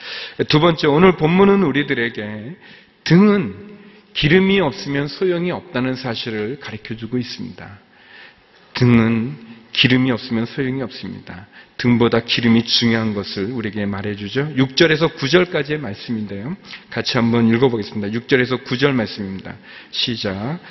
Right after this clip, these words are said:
한밤중에 갑자기 '신랑이 온다.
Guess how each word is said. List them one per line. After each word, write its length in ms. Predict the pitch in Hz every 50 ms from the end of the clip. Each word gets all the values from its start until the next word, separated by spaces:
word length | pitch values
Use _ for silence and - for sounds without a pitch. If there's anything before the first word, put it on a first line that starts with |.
| - - - - - - - - -
한밤중에 680 | - - 160 160 160 165 165 160 - 165 151 151 151 151
갑자기 680 | - 120 107 - - - 131 123 120 120 110 117 - 120
'신랑이 500 | 127 - - 202 190 185 190 185 180 185
온다. 460 | 180 160 143 147 151 147 143 123 117